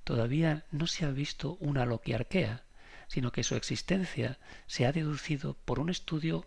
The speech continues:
metagenómico, es decir, se cogió agua cerca de una fumarola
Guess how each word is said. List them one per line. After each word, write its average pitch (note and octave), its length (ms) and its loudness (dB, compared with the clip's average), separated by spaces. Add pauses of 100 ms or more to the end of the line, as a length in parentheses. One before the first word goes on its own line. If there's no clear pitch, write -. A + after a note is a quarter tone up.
metagenómico, B2 840 0
es C#3+ 140 0
decir, - 360 -4 (460)
se - 180 0
cogió A#2+ 380 -2
agua A2+ 260 0
cerca B2 380 -2
de C3 60 -4
una A2+ 160 -2
fumarola C3 560 0